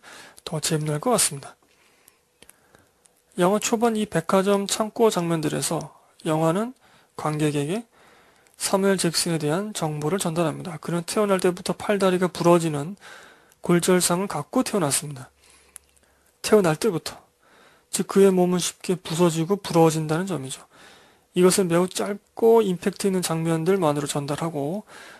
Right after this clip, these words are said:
오프닝 크레딧이 몇 올라간 뒤 이 영화의 제목, 언브레이커블, 즉 부서지지 않는 이라는 단어를 보여줍니다.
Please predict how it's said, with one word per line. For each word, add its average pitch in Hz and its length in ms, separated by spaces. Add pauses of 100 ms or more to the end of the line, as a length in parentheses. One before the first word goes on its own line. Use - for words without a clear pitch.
(140)
오프닝 180 420
크레딧이 180 560
몇 160 280
올라간 151 520
뒤 202 240 (180)
이 165 200
영화의 156 320
제목, 143 380 (540)
언브레이커블, 151 800 (440)
즉 - 260
부서지지 160 480
않는 143 540 (320)
이라는 151 340
단어를 143 400
보여줍니다. 139 600